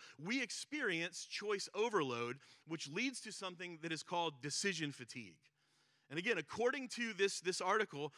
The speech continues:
the, the study that was done, f-, decision fatigue is, is a state of mental overload caused by too many options that can impede a person's ability to continue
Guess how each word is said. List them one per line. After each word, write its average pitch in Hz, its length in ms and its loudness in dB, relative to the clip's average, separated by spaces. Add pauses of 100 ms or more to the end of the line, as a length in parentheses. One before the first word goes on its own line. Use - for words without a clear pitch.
(280)
the, 160 200 -6
the 170 120 0
study 220 320 4
that 185 100 0
was 139 220 -8
done, 156 480 0 (500)
f-, 185 140 -4 (200)
decision 254 380 -2
fatigue 208 400 -6
is, 170 100 -4
is 165 200 -6
a 175 40 -6
state - 520 0
of 185 160 -8
mental 190 400 -8
overload 208 580 -2 (100)
caused 165 640 0 (300)
by 170 140 4
too 214 220 -6
many 190 160 -4
options - 680 -10 (580)
that 180 220 0
can 190 160 -6
impede 170 560 -4
a 156 80 -2
person's 185 400 -8
ability 147 420 -8
to - 140 -20
continue 135 720 -10